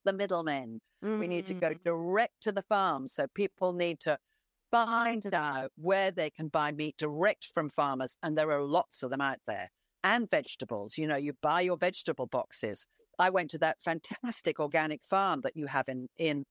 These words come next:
Speaker 1: in Melbourne, in the heart of Melbourne. Beautiful food, and they send out boxes of delicious, fresh organic food, v-, organic vegetables every day. The more we demand that, the more farmers will start, produ-, will have to start producing it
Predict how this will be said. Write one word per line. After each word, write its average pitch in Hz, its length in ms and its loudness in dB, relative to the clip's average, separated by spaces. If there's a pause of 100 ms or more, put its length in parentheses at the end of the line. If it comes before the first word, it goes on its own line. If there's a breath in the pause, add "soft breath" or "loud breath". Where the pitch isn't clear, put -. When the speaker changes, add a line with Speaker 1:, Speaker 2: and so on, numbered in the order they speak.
(100)
Speaker 1:
in 147 340 -2
Melbourne, 139 400 0
in 147 120 -2
the 143 60 0
heart 190 360 0
of 180 120 -8
Melbourne. 196 440 0 (640)
Beautiful 247 640 0 (220)
food, 131 300 -2
and 139 120 -2
they 151 100 2
send 175 340 0
out 156 140 4 (120)
boxes - 540 0
of 160 220 -2
delicious, 175 800 -2 (480)
fresh 196 540 0 (100)
organic 165 500 0
food, 151 400 0
v-, 160 200 0
organic 156 540 0 (100)
vegetables 131 960 -4
every 120 320 -2
day. 110 320 -2 (140)
The 226 80 2
more 277 400 2
we 330 120 0
demand 220 360 2
that, 151 260 0 (260)
the 208 120 0
more 220 200 0 (140)
farmers 180 360 2
will 180 100 -2
start, - 320 0
produ-, 165 160 -6
will 180 120 4
have 196 300 -2
to 185 100 -6
start 165 380 0
producing 160 600 -4
it 117 100 -8